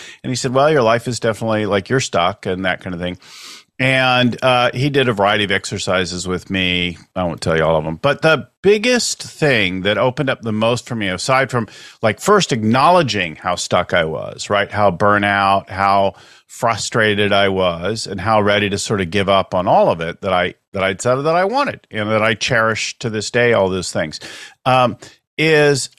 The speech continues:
asking myself, if my life turned out, right,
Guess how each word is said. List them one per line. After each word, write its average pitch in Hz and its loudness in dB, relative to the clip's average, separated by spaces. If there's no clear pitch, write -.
asking 175 -2
myself, 131 0
if 147 -2
my 147 2
life 151 0
turned 156 -4
out, 92 -4
right, 117 0